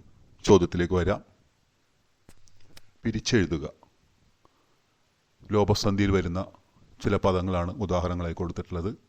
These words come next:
വെള്ളില പിരിച്ചെഴുതുകയും, പിരിച്ചെഴുതുന്നത് വെള്ള അധികം ഇല, വെള്ള അധികം ഇല, വെള്ളില. കറുത്തീയം,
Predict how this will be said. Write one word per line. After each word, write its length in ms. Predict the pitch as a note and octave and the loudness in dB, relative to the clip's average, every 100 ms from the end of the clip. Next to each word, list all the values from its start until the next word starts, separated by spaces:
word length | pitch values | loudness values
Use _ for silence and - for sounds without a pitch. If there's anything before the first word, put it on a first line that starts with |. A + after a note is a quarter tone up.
| _ _ _ _ _ _ _ _ - | _ _ _ _ _ _ _ _ 0
വെള്ളില 580 | G#2 G2+ G#2+ A2+ F2+ D#2+ - - - - - - - | 2 4 4 4 2 0 -6 -20 -20 -20 -20 -20 -6
പിരിച്ചെഴുതുകയും, 680 | G#2+ G2 G#2 F2 E2+ F2 E2+ - - | -4 -2 -2 -2 -2 -4 -6 -12 -12
പിരിച്ചെഴുതുന്നത് 640 | G2 F2 G#2 F#2 E2+ D#2+ F#2+ E3+ _ _ - _ _ - | -10 -6 -4 -4 -4 -4 -6 -6 _ _ -20 _ _ -4
വെള്ള 360 | F#2 G2 G2 G#2+ B2 - - | 2 2 2 0 -2 -4 -8
അധികം 440 | F#2 F#2+ F2+ G#2 - | -4 -4 -4 -6 -6
ഇല, 200 | F#2+ E2+ D#2 _ - _ _ _ _ _ _ - | -4 -4 -6 _ -20 _ _ _ _ _ _ -10
വെള്ള 260 | F#2 F2 F#2+ | -6 -4 -4
അധികം 320 | F2+ F2+ F2+ | -4 -4 -4
ഇല, 140 | F2 F2 - | -4 -4 -6
വെള്ളില. 420 | F#2 D#2 D2+ D2+ - - _ _ _ _ _ _ _ _ _ _ _ _ _ _ _ | -6 -6 -6 -8 -12 -20 _ _ _ _ _ _ _ _ _ _ _ _ _ _ _
കറുത്തീയം, 880 | - G#2 G#2 G2 - A#2+ G2 F2 D2 | -4 -2 -2 -6 -6 -2 0 -2 -6